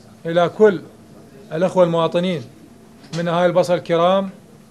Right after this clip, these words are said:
اللي تم التجاوز على أملاكهم الخاصة تقديم أو الأوراق القانونية الخاصة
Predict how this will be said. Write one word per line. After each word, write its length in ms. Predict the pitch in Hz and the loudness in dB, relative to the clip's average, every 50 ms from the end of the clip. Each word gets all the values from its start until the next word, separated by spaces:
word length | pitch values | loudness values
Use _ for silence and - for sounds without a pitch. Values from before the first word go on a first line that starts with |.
| - - - 160 | -20 -20 -14 -8
اللي 160 | 156 160 156 | -8 -6 -2
تم 200 | - 202 196 185 | -2 0 0 0
التجاوز 580 | 175 180 165 151 180 190 180 170 151 131 120 | -2 -4 0 2 4 6 6 4 4 0 -4
على 200 | - - 170 175 | -8 -6 -4 -4
أملاكهم 380 | 165 160 170 185 170 170 180 160 | -2 -2 -2 -2 -2 -2 -4 -8
الخاصة 600 | 151 - 170 180 180 - - 185 190 190 202 202 - - - - - - - - - - - | -6 -2 0 0 0 0 0 0 2 2 0 -2 -4 -16 -20 -20 -20 -20 -20 -20 -20 -12 -8
تقديم 500 | - 156 131 147 165 202 196 180 147 123 - - - - - - - - - - - - - - - - - - | -8 -8 -6 -2 0 0 0 0 -2 -6 -12 -20 -20 -20 -20 -20 -20 -20 -20 -20 -20 -20 -20 -20 -20 -16 -8 -6
أو 80 | 156 | -4
الأوراق 420 | 160 160 160 165 175 190 196 190 185 | -2 0 2 2 4 4 4 2 0
القانونية 540 | 160 - 175 170 165 170 175 185 185 180 160 | -4 -2 -2 -2 0 -2 -2 0 0 0 0
الخاصة 600 | 131 - 185 185 180 - 190 196 202 208 202 | 0 0 0 0 0 2 2 2 2 2 0